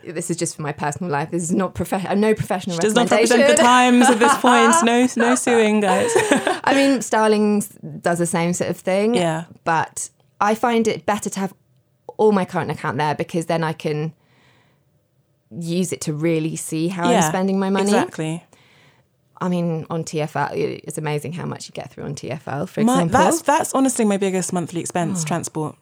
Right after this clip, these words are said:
Speaker 2: I, I couldn't believe it. But when you sit down and look at everything,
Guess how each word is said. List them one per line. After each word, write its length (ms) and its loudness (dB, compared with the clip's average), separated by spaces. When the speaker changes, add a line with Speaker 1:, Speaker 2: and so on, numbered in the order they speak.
Speaker 2:
I, 200 0
I 140 2
couldn't 460 -2
believe 320 -2
it. 80 -4
But 100 -4
when 100 2
you 120 0
sit 260 -6
down 400 -4
and 160 2
look 160 -2
at 60 -6
everything, 520 -6